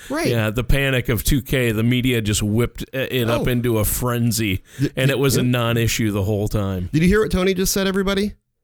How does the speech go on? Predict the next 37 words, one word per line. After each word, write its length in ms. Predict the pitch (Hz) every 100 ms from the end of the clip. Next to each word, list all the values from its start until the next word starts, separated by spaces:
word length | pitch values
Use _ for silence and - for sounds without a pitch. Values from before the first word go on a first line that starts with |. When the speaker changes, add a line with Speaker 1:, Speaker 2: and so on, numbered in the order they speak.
| _ _ _
Speaker 1:
The 100 | 131
media 680 | 127 143 156 131 104 73 110 _ _ _
whipped 360 | 120 139 151 147
it 120 | 131
up 240 | 104 - - - _ 113
Speaker 2:
Yep. 100 | 120
Speaker 1:
into 220 | 123 117
a 40 |
frenzy. 520 | - 101 90 78 -
Speaker 2:
Yeah. 160 | 127 90 - _
Speaker 1:
The 180 | 104 110
media. 640 | 110 113 117 95 95 - -
Speaker 2:
Yeah. 260 | 95 92 87 117
Speaker 1:
The 100 | 113
media. 500 | 113 85 73 80 -
Speaker 2:
And 140 | 131 147
that's 160 | 151
what 100 | 165
they 140 | 147 131
do 160 | 135
every 200 | 127 120
time 220 | 113 123 117
the 80 | 95
Dow 300 | 104 113 127
drops, 520 | 107 98 92 - 113
like, 200 | 92 - _ -
two 280 | 110 104 92
or 80 |
three 260 | 82 120 107
hundred 300 | 123 113 92
points 380 | 117 104 101 -
or 80 | 78
five 280 | 113 101 95
hundred 260 | 98 90
points. 360 | 104 92 85 -
Speaker 1:
Oh, 120 | 202
yeah, 240 | 202 220